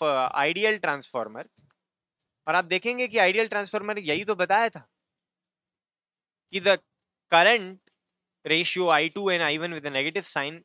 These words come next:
is to be equals to just the ratio of turns। that's why we say that, एक इंपॉर्टेंट टर्म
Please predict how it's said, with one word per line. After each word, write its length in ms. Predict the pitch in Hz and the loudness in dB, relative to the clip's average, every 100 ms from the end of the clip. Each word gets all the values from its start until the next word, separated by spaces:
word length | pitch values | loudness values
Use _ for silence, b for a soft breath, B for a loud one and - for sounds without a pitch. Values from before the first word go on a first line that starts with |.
| - | -12
is 140 | 175 | -10
to 120 | - | -8
be 120 | 190 190 | -8 -8
equals 240 | - 175 | -6 -8
to 120 | - 180 | -8 -6
just 500 | - 220 247 - - _ _ _ 143 | 4 4 2 -10 -18 _ _ _ -4
the 80 | |
ratio 320 | 160 156 - 156 | -2 -2 -4 -4
of 140 | _ | _
turns। 300 | 117 104 - _ _ _ | -14 -12 -18 _ _ _
that's 260 | 185 - - | -2 -2 4
why 380 | 285 220 170 - - | 6 6 2 -4 -12
we 200 | 170 190 | -8 -6
say 280 | - 190 | 0 0
that, 420 | 185 139 151 - - _ _ _ _ _ _ _ _ _ _ _ _ _ _ _ _ _ _ _ _ _ _ _ _ - | 2 -2 -2 -8 -20 _ _ _ _ _ _ _ _ _ _ _ _ _ _ _ _ _ _ _ _ _ _ _ _ -4
एक 100 | 170 | -2
इंपॉर्टेंट 500 | 165 170 170 190 190 | 0 4 4 2 0
टर्म 220 | 160 190 | 0 0